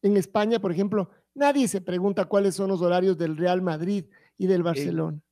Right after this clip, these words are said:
Speaker 1: Nadie.
Speaker 2: España,
Speaker 1: Y los
Speaker 2: no,
Speaker 1: estadios ahí
Speaker 2: o sea, que
Speaker 1: seguramente
Speaker 2: nosotros es-
Speaker 1: tienen luz, así que no le van
Speaker 2: que
Speaker 1: a
Speaker 2: nosotros
Speaker 1: sacar.
Speaker 2: estemos acostumbrados a recibir la señal de los des-, partidos del Real Madrid y del Barcelona casi, casi que a distintas horas cada semana, porque un día juegan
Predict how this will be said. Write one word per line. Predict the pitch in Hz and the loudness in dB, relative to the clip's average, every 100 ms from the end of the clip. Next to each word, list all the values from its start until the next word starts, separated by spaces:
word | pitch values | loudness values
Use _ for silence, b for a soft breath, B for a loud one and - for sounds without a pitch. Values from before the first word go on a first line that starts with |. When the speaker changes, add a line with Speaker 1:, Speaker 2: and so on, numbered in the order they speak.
| _ | _
Speaker 1:
Nadie. | 254 240 240 185 | 0 2 4 2
Speaker 2:
España, | 156 - 202 | -2 -4 0
Speaker 1:
Y | 262 | 4
los | 269 | 4
Speaker 2:
no, | 247 | 2
Speaker 1:
estadios | 220 277 294 302 302 | 2 4 4 4 2
ahí | 254 277 302 | 2 2 0
Speaker 2:
o | 226 | -4
sea, | 175 175 | -10 -14
que | - | -12
Speaker 1:
seguramente | 247 269 285 269 | -4 0 2 4
Speaker 2:
nosotros | 277 285 | 2 0
es- | 202 | -2
Speaker 1:
tienen | 269 269 277 | 0 0 0
luz, | 302 311 | -2 -2
así | 208 - 165 | -4 -6 -14
que | _ 233 220 | _ -18 -16
no | 170 196 | -14 -14
le | 196 | -14
van | 180 156 | -12 -8
Speaker 2:
que | |
Speaker 1:
a | 156 | -6
Speaker 2:
nosotros | 170 202 - | -4 -2 -2
Speaker 1:
sacar. | 277 | -4
Speaker 2:
estemos | - 226 226 | -2 -2 -2
acostumbrados | 208 175 156 160 175 190 | -4 -4 -12 -6 -4 -2
a | 170 | -4
recibir | 147 - 135 156 | -6 -10 -12 -10
la | 170 | -10
señal | 147 127 139 156 | -10 -10 -10 -12
de | 151 | -10
los | 135 120 | -10 -10
des-, | 117 | -12
partidos | 113 107 139 139 | -12 -12 -12 -12
del | |
Real | 123 120 | -10 -10
Madrid | 135 | -10
y | |
del | 147 | -10
Barcelona | 123 127 135 135 | -10 -8 -10 -10
casi, | 135 127 | -10 -10
casi | 123 123 135 | -12 -12 -12
que | 123 | -10
a | 113 | -10
distintas | 104 - 135 139 131 117 | -10 -12 -14 -10 -8 -6
horas | 131 123 | -6 -6
cada | 127 123 | -8 -10
semana, | 117 117 131 127 | -10 -12 -12 -12
porque | 110 101 113 | -12 -12 -12
un | 117 | -8
día | 131 | -8
juegan | 123 127 135 123 | -6 -6 -6 -8